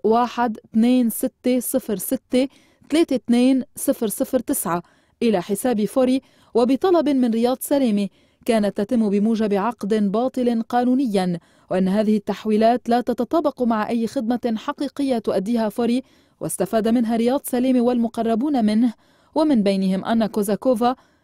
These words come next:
التي كانت إحدى المستفيدين عبر شركة أسستها في قبرص عام ألفين وأربعة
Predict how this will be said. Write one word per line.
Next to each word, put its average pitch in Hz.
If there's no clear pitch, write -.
التي 170
كانت 214
إحدى -
المستفيدين 214
عبر 202
شركة 214
أسستها 233
في 196
قبرص 196
عام 190
ألفين 233
وأربعة 254